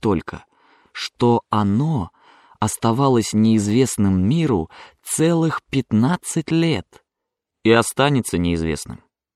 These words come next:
отозвался из темноты Джон. "Этого не должно быть", серьёзно ответил Сабатье. "Мы попытаемся уговорить Фессора уехать вместе с нами. Мы захватим часть его коллекций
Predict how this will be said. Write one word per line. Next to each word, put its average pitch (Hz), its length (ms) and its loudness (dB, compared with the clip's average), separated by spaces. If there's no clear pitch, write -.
отозвался 92 640 0
из 87 100 -6
темноты 90 380 -2
Джон. 82 340 -6
"Этого 92 280 -2
не 95 140 2
должно 98 400 2
быть", 95 360 -2
серьёзно 90 560 -2
ответил 85 320 -4
Сабатье. 82 540 -6
"Мы 98 260 0
попытаемся 98 760 0
уговорить 92 480 0
Фессора 78 640 -4
уехать 101 640 2
вместе 92 400 -2
с - 80 -10
нами. 78 340 -8
Мы 101 160 2
захватим 113 580 0
часть - 340 -2
его 98 220 0
коллекций 87 640 -4